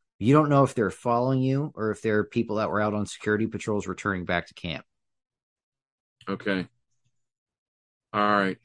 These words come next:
Speaker 2: Well, I'm just gonna, as long as I don't see anyone, uh, behind us, I'm just gonna make, uh, my way as quickly as possible
Speaker 1: Oh, here's an
Speaker 2: to the
Speaker 1: important
Speaker 2: camp.
Speaker 1: question.
Speaker 2: Okay.
Speaker 1: Were you going headlights or no headlights?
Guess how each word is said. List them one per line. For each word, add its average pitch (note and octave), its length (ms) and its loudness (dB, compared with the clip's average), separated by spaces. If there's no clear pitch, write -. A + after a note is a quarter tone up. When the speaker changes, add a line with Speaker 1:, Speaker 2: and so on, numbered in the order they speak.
Speaker 2:
Well, G2+ 160 4
I'm G#2+ 80 2
just A2+ 160 -8
gonna, C3 160 4
as A2 220 0
long C3 320 2
as E3 120 0
I D#3+ 80 6
don't D#3 200 2
see D3 220 -4
anyone, C3+ 600 -2
uh, A#2 380 2
behind A#2 480 2
us, G#2 280 0
I'm G#2 160 -4
just G#2+ 180 -10
gonna A2+ 120 -2
make, A2 460 -2
uh, G#2+ 380 -2
my G#2 240 0
way G#2 160 2
as F#2 100 -10
quickly C3 500 -2
as A2+ 120 -4
possible A#2+ 800 -6
Speaker 1:
Oh, G#2 180 6
here's B2+ 300 4
an C#3 100 6
Speaker 2:
to B2+ 40 6
the A#2 40 2
Speaker 1:
important A2+ 320 0
Speaker 2:
camp. E2+ 60 -6
Speaker 1:
question. F2 480 -4
Speaker 2:
Okay. G2+ 600 0
Speaker 1:
Were G#2+ 220 2
you A2+ 240 4
going A2+ 320 2
headlights B2 500 0
or A#2 40 -2
no G2+ 200 -2
headlights? - 580 -8